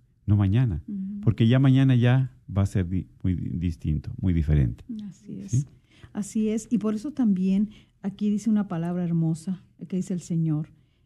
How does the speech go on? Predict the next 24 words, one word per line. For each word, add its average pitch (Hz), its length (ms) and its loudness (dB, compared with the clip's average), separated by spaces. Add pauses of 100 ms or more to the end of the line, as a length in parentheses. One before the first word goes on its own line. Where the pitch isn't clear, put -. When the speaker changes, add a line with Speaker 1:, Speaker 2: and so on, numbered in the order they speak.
(140)
Speaker 2:
Eh, 190 240 0
recen 220 520 0
por 180 240 -6
sus - 220 -8
perseguidores. 160 800 -2 (140)
Speaker 1:
Ujú. - 320 -2
Speaker 2:
¿Cuántos 247 320 4
matrimonios 185 720 4
terminan? 170 580 0 (420)
¿Cuántos 190 300 0
matrimonios 180 960 2 (260)
están 190 360 2
enojados? 170 760 0 (300)
Eh, 202 60 0
se - 200 0
han 226 100 6
herido 202 300 6
uno 202 140 6
al 170 140 4
otro 175 300 -2
por 180 260 -4
terceras 175 460 -2
personas. 147 600 -6
Speaker 1:
Ujú. 82 420 2